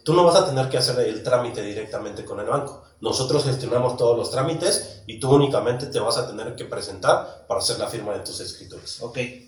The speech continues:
Speaker 2: ya les das los requisitos, documentación y cuestiones de ese tipo y posteriormente, pues, ya, este... Eh,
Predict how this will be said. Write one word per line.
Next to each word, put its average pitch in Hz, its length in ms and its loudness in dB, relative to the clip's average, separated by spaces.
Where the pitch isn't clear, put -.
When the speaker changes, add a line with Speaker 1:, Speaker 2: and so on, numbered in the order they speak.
Speaker 2:
ya 131 220 4
les 135 160 2
das 135 240 4
los 135 120 2
requisitos, 202 560 -2
documentación 131 640 -4
y 156 60 -6
cuestiones 143 340 -4
de 151 60 -4
ese 196 100 -8
tipo 240 400 0
y 156 240 2
posteriormente, 135 720 0
pues, 104 200 -8
ya, 107 160 -4
este... 95 840 -6
Eh, 110 720 -4